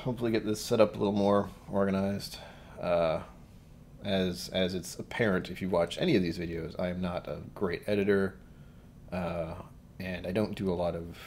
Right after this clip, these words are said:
changes and stuff very often, but doing what I can while I can. Uh, I will be thinking about doing some, uh, Irish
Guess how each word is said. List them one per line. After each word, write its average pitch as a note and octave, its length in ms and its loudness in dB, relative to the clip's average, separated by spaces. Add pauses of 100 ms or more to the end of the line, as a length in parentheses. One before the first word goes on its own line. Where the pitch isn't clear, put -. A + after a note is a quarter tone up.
(1500)
changes F2 520 -4
and E2 140 -10
stuff - 300 -8
very - 180 -6
often, - 520 -6
but - 180 -6 (1400)
doing E3 180 6
what D3 100 10
I A#2+ 60 10
can G2 600 4 (880)
while F2 220 0
I - 80 -2
can. - 260 -12 (960)
Uh, F2+ 60 -6
I F2 180 -2
will A2+ 220 6
be G#2+ 160 4
thinking F#2+ 300 -2
about F2+ 220 2
doing F2+ 200 0
some, E2 320 -6
uh, E2 40 -6
Irish E2+ 460 -4